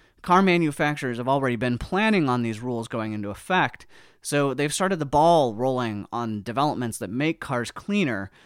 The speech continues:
which may not be turned around, but that's certainly not the way it sounds like from Trump's speeches. Uh, so the E P A actually instituted the current corporate average fuel economy, or cafe standards,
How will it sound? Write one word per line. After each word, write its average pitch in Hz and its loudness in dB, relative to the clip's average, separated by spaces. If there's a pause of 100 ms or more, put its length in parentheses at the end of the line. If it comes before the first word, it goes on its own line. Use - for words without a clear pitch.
(200)
which 147 -6
may 208 2
not 196 0
be 135 -4
turned 127 -4
around, 113 0 (300)
but 143 -2
that's 165 0
certainly 202 -2
not 165 2
the 160 0
way 143 2
it 120 -4
sounds 131 -4
like 104 -6
from 117 -4
Trump's 110 -4
speeches. 120 -6 (460)
Uh, 113 -2
so 151 -4
the 135 -8
E 185 -4
P 190 0
A 175 0 (160)
actually 175 0
instituted 143 -2
the 117 -8
current - -2 (340)
corporate 131 -2
average 110 -2
fuel 120 -2
economy, 104 -6
or 90 -8
cafe 113 -4
standards, 110 -4